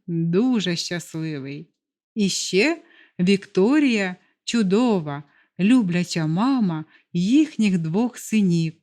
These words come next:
які також її обожнюють. "Як двох синів?" вигукнув уголос Руслан і ледве не вдавився.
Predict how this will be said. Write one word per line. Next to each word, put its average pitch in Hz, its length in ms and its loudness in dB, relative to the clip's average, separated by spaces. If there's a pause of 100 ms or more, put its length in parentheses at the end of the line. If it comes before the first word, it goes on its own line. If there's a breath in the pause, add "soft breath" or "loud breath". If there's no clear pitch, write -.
(420)
які 180 500 0
також 185 920 -4
її 170 360 -2
обожнюють. 156 1080 -4 (920)
"Як 214 840 2 (320)
двох 208 560 2
синів?" 254 640 4 (840)
вигукнув 175 880 0
уголос 175 640 0
Руслан 214 640 -2 (400 soft breath)
і 202 280 4
ледве 196 640 4
не 190 160 4
вдавився. 170 880 -2